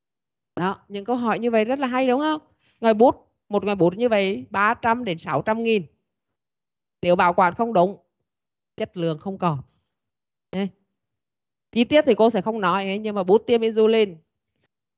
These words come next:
đang dùng thì bỏ nhiệt độ phòng dưới hai mươi lăm độ. Tùy ngòi ha. Còn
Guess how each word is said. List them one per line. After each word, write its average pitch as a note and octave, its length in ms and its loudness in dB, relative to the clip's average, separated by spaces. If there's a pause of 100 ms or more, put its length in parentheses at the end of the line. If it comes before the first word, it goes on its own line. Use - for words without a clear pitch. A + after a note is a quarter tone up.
(140)
đang A3+ 340 0
dùng G#3 280 2
thì F#3+ 140 -10
bỏ F3+ 140 -2
nhiệt E3+ 220 -8
độ F3 140 -4
phòng G3+ 280 -4
dưới D#3+ 120 -4
hai F3+ 180 -4
mươi G3+ 120 -6
lăm G3 200 -2
độ. D3 380 0 (800)
Tùy F#3 180 2
ngòi F3+ 340 -2
ha. D#3+ 220 -6 (1900)
Còn G#3 580 2